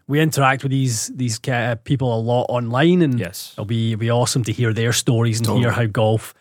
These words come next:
Speaker 1: uh, has impacted them in their lives and, and why they love it as much as
Speaker 2: Yeah.
Speaker 1: we do.
Speaker 3: Mm-hmm.
Speaker 2: Be lots of that
Speaker 1: Which,
Speaker 2: to come.
Speaker 1: uh, which will be awesome. So,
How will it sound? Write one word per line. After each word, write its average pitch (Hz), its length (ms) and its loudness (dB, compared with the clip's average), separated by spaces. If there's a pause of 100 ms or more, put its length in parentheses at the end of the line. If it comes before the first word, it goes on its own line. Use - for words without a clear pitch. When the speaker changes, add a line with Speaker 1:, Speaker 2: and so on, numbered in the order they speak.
(220)
Speaker 1:
uh, 110 180 2
has 113 140 0
impacted 110 500 -2
them 113 160 0
in 110 40 -2
their 101 100 -2
lives 107 260 -2
and, 107 180 -6
and 113 160 -6
why 107 220 -2
they 104 140 -6
love 104 200 -6
it - 60 -8
as 107 80 -8
much 113 220 -6
as 120 80 0
Speaker 2:
Yeah. 147 60 -4
Speaker 1:
we 110 120 -4
do. 123 80 2
Speaker 3:
Mm-hmm. 120 180 4
Speaker 2:
Be 104 140 -2
lots 104 220 0
of - 40 -6
that 107 80 0
Speaker 1:
Which, 98 120 -8
Speaker 2:
to 120 60 -6
come. 120 120 2
Speaker 1:
uh, 107 100 -2 (120)
which 104 180 -12
will 113 60 -4
be 107 140 -4
awesome. 113 400 -4
So, 123 400 0